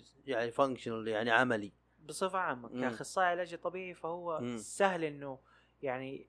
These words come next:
Speaker 2: إحنا
Speaker 1: مم.
Speaker 2: كن-، إحنا نتعامل معه، لكن
Speaker 1: مم.
Speaker 2: يعني ممكن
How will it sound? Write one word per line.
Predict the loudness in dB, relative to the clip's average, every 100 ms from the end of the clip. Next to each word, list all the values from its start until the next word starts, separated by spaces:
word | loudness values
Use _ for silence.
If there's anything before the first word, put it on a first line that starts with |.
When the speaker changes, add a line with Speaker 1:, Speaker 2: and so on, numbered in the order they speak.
| -2
Speaker 2:
إحنا | 0 0
Speaker 1:
مم. | 0
Speaker 2:
كن-، | -4 -4
إحنا | -4 -4 -4
نتعامل | 0 2 0
معه، | -6 -6
لكن | -2 -2 -4
Speaker 1:
مم. | -8 -8 -12 _ _ _ _ _ _ _ -6
Speaker 2:
يعني | -4 -4 -8 -12 -12
ممكن | -16 -8 -8 -6 -8 -10